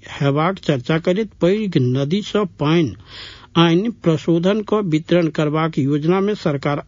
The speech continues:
अग्रसर रहल बतौलनि। सरकार पाइप, अ, पाइप लट प्रोजेक्टक रूप में मानव मल मूत्रीय प्र-,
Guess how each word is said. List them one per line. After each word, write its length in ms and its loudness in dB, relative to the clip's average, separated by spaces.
अग्रसर 460 0
रहल 320 0
बतौलनि। 540 -2
सरकार 460 -2
पाइप, 440 -2
अ, 120 -4
पाइप 460 -2
लट 280 0
प्रोजेक्टक 640 -2
रूप 300 -4
में 180 2
मानव 420 0
मल 260 -2
मूत्रीय 600 -2
प्र-, 320 -4